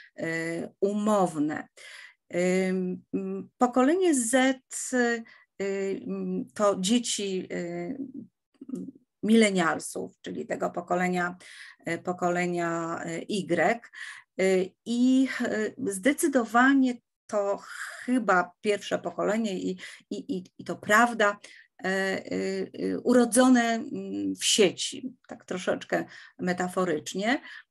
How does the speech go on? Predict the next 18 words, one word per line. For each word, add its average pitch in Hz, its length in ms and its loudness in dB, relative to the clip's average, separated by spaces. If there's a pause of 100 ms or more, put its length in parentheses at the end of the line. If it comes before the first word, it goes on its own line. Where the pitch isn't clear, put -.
(120)
E, 190 340 0
to, 202 440 -2
to 214 100 -2
pierwsze 262 360 2
pokolenie, 202 640 -4
które, 185 880 0 (560)
e, 180 340 -2
świetnie 220 920 0
radzi 196 560 2
sobie 170 460 -4
z - 100 -6
cyfrowymi 180 580 -2
narzędziami. 190 800 -2 (240)
Jak 185 220 4
mówi 202 320 -4
Mark, 180 520 2
e, 170 200 -6
Pręski, 190 800 0